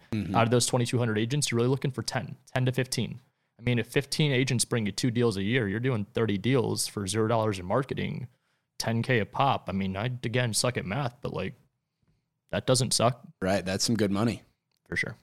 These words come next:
Speaker 1: Um, so I believe that in a negotiation, uh, the person with the more knowledge is typically gonna get the better end of the deal.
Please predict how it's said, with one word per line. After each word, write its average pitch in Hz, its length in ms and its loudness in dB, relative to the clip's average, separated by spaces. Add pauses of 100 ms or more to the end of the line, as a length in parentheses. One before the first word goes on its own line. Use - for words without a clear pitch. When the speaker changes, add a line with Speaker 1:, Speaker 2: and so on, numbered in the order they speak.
(160)
Speaker 1:
Um, 107 560 4
so 113 540 4 (300)
I 139 180 6
believe 131 420 4
that 107 240 0
in 143 60 6
a 151 80 6
negotiation, 104 1000 2 (100)
uh, 92 160 -2
the 87 100 -4
person 123 580 4
with 101 160 -4
the 110 60 -2
more 101 220 0
knowledge 95 440 2
is 87 140 -2
typically 95 500 -2
gonna 90 180 -4
get - 120 -6
the 87 60 -8
better 85 220 -2
end 82 140 -4
of 76 60 -6
the 80 80 -6
deal. 80 380 -6